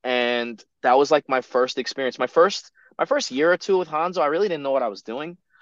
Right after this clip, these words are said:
Speaker 2: Right.
Speaker 1: Um, I was learning, I was, like, learning on the job. I did a lot of
Speaker 2: Yeah.
Speaker 1: shows. I did a lot of stage work and stuff, like, all the big, big shows, like Chicago, New York,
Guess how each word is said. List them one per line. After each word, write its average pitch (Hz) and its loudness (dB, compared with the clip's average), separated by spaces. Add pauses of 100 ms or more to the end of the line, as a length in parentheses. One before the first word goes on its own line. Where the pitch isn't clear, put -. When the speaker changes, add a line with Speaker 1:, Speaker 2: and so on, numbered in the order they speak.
(160)
Speaker 2:
Right. 214 0 (460)
Speaker 1:
Um, - -14 (220)
I 127 6
was 131 -4 (100)
learning, 135 -2 (200)
I 151 8
was, 170 6
like, 170 0
learning 151 0
on 143 0
the 127 -2
job. 131 2
I 127 -2
did 156 -2
a 139 2
lot 139 2
of 143 -4
Speaker 2:
Yeah. - -10
Speaker 1:
shows. 143 -2
I 127 -2
did 135 -8
a 131 -4
lot 127 -2
of - -12
stage 135 -8
work 151 -2
and 147 -8
stuff, 156 4
like, 117 -4
all 131 2
the 127 -6
big, 123 -8
big 127 -2
shows, 123 0
like 107 -4
Chicago, 113 0
New 110 -8
York, 113 -2